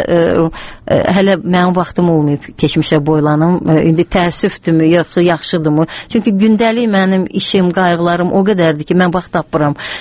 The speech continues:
Yəni o, o, o hələ ki, ke-, keçmişdə oturub o xatirələrlə məşğul olum. O tamaşa o devr üçün çox yaxşı idi. Bu gün də o tamaşa tamam başqa bir, ə, nöqteyi nəzərdən, ə, tamaşaçı marağına səbəb olardı.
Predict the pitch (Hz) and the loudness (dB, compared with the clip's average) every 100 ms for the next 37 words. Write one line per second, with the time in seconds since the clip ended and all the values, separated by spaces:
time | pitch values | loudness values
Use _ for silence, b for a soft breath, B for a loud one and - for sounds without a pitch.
0 | B 165 160 165 - 160 - 175 - 170 | B 0 2 0 0 0 0 0 0 0
1 | 165 165 - 170 - - 185 160 175 - | 2 0 -2 -4 -4 -4 -4 -2 -2 0
2 | 185 - 185 175 160 165 156 170 156 160 | 0 2 0 0 -2 -2 -2 0 0 0
3 | 147 143 147 - 160 131 151 147 143 B | 0 0 -2 -2 -4 -2 0 0 -2 B
4 | B B - - 269 285 277 254 - 277 | B B -6 0 0 2 2 2 0 0
5 | 233 220 220 196 151 - 156 165 - 147 | 0 0 0 -2 -4 -4 -2 -2 0 -2
6 | - 170 151 143 160 170 196 B B - | 0 0 2 2 2 0 -2 B B 0
7 | 285 254 180 160 160 170 180 170 175 - | 2 2 0 0 0 -2 0 0 0 -2
8 | 254 202 214 196 190 - 202 165 156 - | -2 0 2 0 -2 -2 0 0 -2 -2
9 | 170 151 147 151 156 165 - 165 151 - | 0 2 2 0 0 -2 0 0 0 0
10 | 160 156 151 160 151 196 214 - 170 165 | 0 2 2 0 0 0 0 -2 0 2
11 | 160 156 170 160 160 160 - 170 156 160 | 2 0 0 0 0 -4 -2 0 0 0
12 | 156 151 147 160 190 - 151 151 143 151 | 0 0 0 -2 -2 -2 0 0 -2 -2
13 | 139 139 151 | 0 0 -2